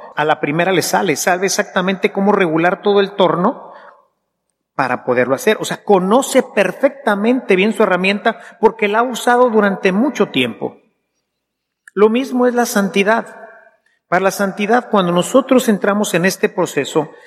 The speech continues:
se nos da un kit. Y con este kit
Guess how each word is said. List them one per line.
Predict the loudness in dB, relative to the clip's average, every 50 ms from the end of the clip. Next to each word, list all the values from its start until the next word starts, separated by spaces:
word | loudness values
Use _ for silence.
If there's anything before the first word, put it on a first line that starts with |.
| -20 -14
se | -6 -2 -2 -2
nos | 0 -2 -4 -2
da | 0 2 4
un | 6 6 4 4 2
kit. | 2 2 2 2 2 -8 -16 -16 -16 -18 -20 -20 _ _ _ _ _ _ _ _ _ _ _ _ _ _ _ _ _ _ _ _ _ _ _ _ _
Y | -2 -2 0
con | 2 0 2 2
este | 0 0 -2 -6 -6 -6 -4
kit | 0 2 2 2 2 -2 -20